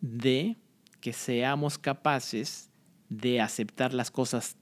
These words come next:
tal y como son para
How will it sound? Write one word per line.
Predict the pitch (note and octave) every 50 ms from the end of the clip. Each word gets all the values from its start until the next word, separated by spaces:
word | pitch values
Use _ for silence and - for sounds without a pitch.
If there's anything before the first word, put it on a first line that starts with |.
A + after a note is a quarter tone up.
| _
tal | - A#2 A#2+ C#3 D3
y | D3
como | D3 - D#3 D#3 D#3 C#3+
son | - D3 C#3+ E3 A#3 C#4+ - _ - - _ _ _ _ _ - _ _ _ _ _ _ _ _ _ _ _ _ -
para | A3 G3+ G3+ G3+ G#3 A#3 C#4 -